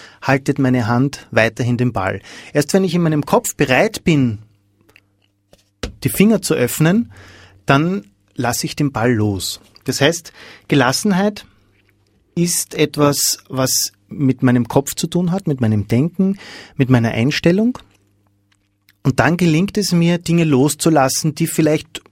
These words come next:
mm, belastend sind, die, die vielleicht, äh, ja, Schwierigkeiten erzeugen in meinem Leben. Das heißt, man muss sich die Frage stellen, zum Beispiel,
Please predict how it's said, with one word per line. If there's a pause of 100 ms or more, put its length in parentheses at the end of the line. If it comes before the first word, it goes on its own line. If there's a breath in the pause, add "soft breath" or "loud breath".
(140)
mm,
belastend
sind, (180)
die, (760 loud breath)
die
vielleicht,
äh, (200)
ja, (480)
Schwierigkeiten
erzeugen
in
meinem
Leben.
Das
heißt, (320 loud breath)
man
muss
sich
die
Frage
stellen,
zum
Beispiel,